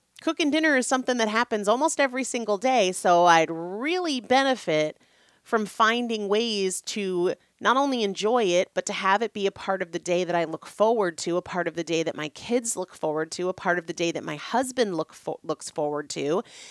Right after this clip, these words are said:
And it makes me think of the question that I love to ask myself, "What would need to change so that I look forward to doing what needs to be done?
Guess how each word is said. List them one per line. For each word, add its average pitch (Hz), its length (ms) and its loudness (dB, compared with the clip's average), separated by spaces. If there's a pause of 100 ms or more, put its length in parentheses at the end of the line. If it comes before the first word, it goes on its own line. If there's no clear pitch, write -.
(140)
And 233 100 2
it 233 80 0
makes 233 360 -4
me 269 100 -2
think 214 220 -4
of 208 120 -4
the 214 80 -2
question - 360 -6
that 180 100 -6
I 185 60 -4
love 160 240 -6
to - 120 -6
ask 135 280 -6
myself, 139 420 -6 (880)
"What 220 140 0
would 247 80 -2
need 254 160 -4
to 233 60 -12
change 180 400 -6
so - 120 -6
that 151 80 -2
I 151 60 -4
look 147 240 -12
forward 170 480 -4
to 180 100 -8
doing 156 340 -6
what - 160 -8
needs - 280 -12
to - 100 -18
be 185 80 -12
done? 160 300 -2